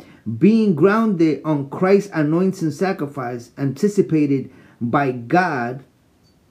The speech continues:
Now it is clearly revealed that salvation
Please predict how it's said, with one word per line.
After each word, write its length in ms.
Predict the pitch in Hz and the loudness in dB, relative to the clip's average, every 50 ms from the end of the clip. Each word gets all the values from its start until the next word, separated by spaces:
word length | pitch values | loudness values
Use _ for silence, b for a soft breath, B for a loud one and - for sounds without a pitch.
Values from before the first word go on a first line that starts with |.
| _ _ _ _ _ _ _ b b b b b b b b b b _ - | _ _ _ _ _ _ _ b b b b b b b b b b _ -4
Now 480 | 135 151 156 180 196 214 220 214 190 165 | 0 2 2 4 2 2 2 2 2 4
it 180 | 170 208 202 | 4 4 6
is 200 | 170 185 165 - | 6 4 2 2
clearly 480 | - - - 190 214 214 220 208 202 202 | -2 -4 0 0 2 2 2 2 2 4
revealed 680 | 160 165 165 139 139 180 208 214 202 175 151 139 139 131 | 6 6 4 4 4 0 2 4 6 6 6 6 4 0
that 240 | 147 143 131 - - | 0 0 0 -2 -8
salvation 1080 | - - 147 139 131 131 135 175 180 208 208 196 - - - 139 131 127 123 - - | -8 -6 -4 -4 -4 -2 0 2 2 2 2 0 -6 -6 -6 -6 -4 -4 -6 -8 -12